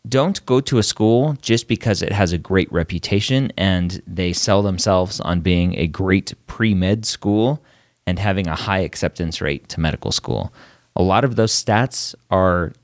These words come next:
not real stats because the admissions, the, the pre-health committees will a lot of times not include students who they won't accept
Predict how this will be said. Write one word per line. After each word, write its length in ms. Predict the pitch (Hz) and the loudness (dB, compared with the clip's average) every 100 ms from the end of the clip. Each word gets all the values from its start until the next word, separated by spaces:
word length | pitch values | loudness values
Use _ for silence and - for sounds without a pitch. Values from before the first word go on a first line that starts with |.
| - | -6
not 300 | 92 107 - 87 | 0 0 0 0
real 280 | 101 90 | 0 0
stats 600 | 85 - 85 62 - - - | -2 -2 -2 -2 -8 -12 -6
because 600 | 90 - 85 82 - - _ _ | -4 0 0 0 -2 -4 _ _
the 180 | 95 90 | 0 2
admissions, 560 | 90 117 - 117 - - | 2 0 0 -2 -2 -4
the, 500 | 85 90 90 87 76 | -4 -2 0 0 -2
the 120 | - | -6
pre-health 540 | 82 - 131 123 190 - | -6 -2 -2 0 -2 -2
committees 580 | 120 95 87 85 85 - _ _ _ _ _ - | -4 -2 0 -2 -4 -10 _ _ _ _ _ -6
will 420 | 98 110 107 - | 0 2 4 2
a 60 | 101 | 0
lot 200 | 104 110 | 2 2
of 80 | 110 | 0
times 520 | 107 95 95 92 - _ _ _ - | 0 2 2 0 -4 _ _ _ -4
not 420 | 90 98 113 - | 0 2 2 -2
include 640 | - 95 - 110 117 127 - | -4 -4 -2 0 2 0 -4
students 580 | - 107 117 165 - | -2 0 0 -2 -6
who 160 | - 113 | -4 0
they 120 | 104 | 0
won't 300 | 92 104 110 | 2 0 0
accept 640 | 80 - - 101 - - | -6 -10 -4 -2 -2 -8